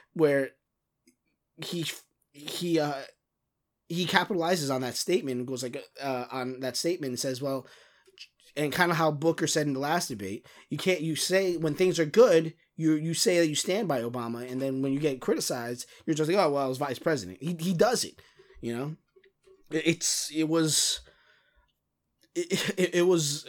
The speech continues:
it was a bad, it was a bad time for Biden, and that definitely had to have hurt him, especially with the Latino vote. Uh, there's no way that he's, he's gonna get a, a strong showing with a Latin American now that, that, that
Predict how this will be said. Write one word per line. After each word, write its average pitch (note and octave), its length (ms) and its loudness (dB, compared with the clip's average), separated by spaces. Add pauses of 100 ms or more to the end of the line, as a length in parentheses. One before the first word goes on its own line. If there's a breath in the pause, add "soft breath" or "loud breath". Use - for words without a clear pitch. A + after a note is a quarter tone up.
(140)
it C#3+ 180 0
was D#3+ 160 4
a C#3+ 60 2
bad, A#2+ 480 -2 (380 soft breath)
it A3+ 40 2
was G3+ 140 8
a E3 40 0
bad C#3 240 2
time G#2+ 220 -4
for G#2 80 -12
Biden, G2+ 320 -8
and C#3 120 0
that C#3 240 -2
definitely C3+ 400 2
had A#2+ 300 -4
to A#2+ 100 -8
have G2 80 -12
hurt G#2 180 -8
him, G2+ 80 -10
especially A#2 360 -4
with G2+ 60 -8
the F#2 60 -4
Latino F2 340 -6
vote. D2+ 220 -8 (400 loud breath)
Uh, G#2+ 180 -4
there's B2 240 -4
no B2+ 140 -4
way G#2 200 -4
that G2+ 120 -8
he's, F2+ 460 -14
he's F2 400 -14
gonna F2+ 200 -8
get E2+ 160 -8
a, D#2 240 -14
a D#2 40 -14
strong E2+ 300 -10
showing E2 380 -14 (340 soft breath)
with F#2 160 -8
a E2 340 -6
Latin F#2+ 260 -6
American F2 420 -10
now F#2 200 -10 (120)
that, F2 280 -10 (1160)
that, G2+ 220 -10
that F#2 240 -4